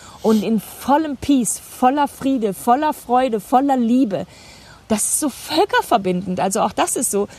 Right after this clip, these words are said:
das hat mich auch wahnsinnig geflasht. Da sind, ich weiß nicht, fünfzig Nationen,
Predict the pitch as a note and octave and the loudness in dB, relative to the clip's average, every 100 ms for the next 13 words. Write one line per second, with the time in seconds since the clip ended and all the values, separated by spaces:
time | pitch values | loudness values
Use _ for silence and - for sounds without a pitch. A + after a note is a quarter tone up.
0 | - G#3 - C4+ C4 A#3 G3+ A3 C4+ E4 | -16 -4 -2 0 2 0 0 0 0 0
1 | C4+ A3+ - A3 - A#3+ - - - - | -4 -4 -4 -6 -2 -2 -2 -14 -20 -20
2 | - - G#3+ G#3+ D#4 - - - A3 A#3+ | -10 0 0 0 -4 -8 -12 -10 0 4
3 | F4 - C#4 - - F4+ - - D#4 C#4+ | 4 0 -4 -6 -2 0 0 -2 -4 -2
4 | C4 - D4+ D#4 G3+ | -4 -2 -2 0 -4